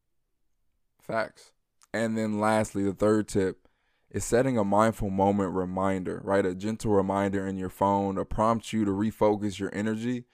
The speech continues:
on making sure that you're practicing the habits that you have identified will help you improve your sleep quality, right? And these are the habits that make up your evening routine.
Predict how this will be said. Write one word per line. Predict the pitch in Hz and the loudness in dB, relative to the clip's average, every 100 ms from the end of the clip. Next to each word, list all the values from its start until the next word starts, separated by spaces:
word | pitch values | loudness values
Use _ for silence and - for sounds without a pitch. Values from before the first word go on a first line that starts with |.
| _ _ _ | _ _ _
on | - 101 95 101 | -4 -2 -2 0
making | 104 107 101 | 0 0 -6
sure | - 107 110 | 0 2 2
that | 98 - 107 | 0 -2 2
you're | 101 98 - _ _ | 2 2 -2 _ _
practicing | - 110 113 107 - 104 98 | 2 2 2 -4 -6 -6 -4
the | 98 | -6
habits | 110 104 104 107 - | 2 4 4 0 -2
that | 95 | -6
you | 101 107 | -2 0
have | 104 95 | 0 0
identified | 92 92 101 101 107 104 104 | -2 -2 -4 -2 2 4 2
will | 95 95 | -2 -2
help | 107 107 - | 2 2 2
you | 98 92 - _ _ _ _ _ _ - | -6 -8 -10 _ _ _ _ _ _ -6
improve | 104 - 117 113 110 101 - | -4 0 2 2 2 -2 -8
your | 95 101 | -6 -6
sleep | 98 107 98 | -4 -6 -6
quality, | - 92 87 90 - | 0 0 0 -4 -8
right? | 90 95 95 - _ - | -4 -2 -2 -8 _ -12
And | 98 | -4
these | 104 | -2
are | 98 | -2
the | 95 | -2
habits | 101 101 95 92 | 0 0 0 -4
that | - | -4
make | 98 98 95 98 | -4 -4 -2 -4
up | 92 | -4
your | 95 - | -8 -8
evening | 101 95 92 92 | -6 -6 -8 -8
routine. | 95 - - 90 | -12 -12 -12 -12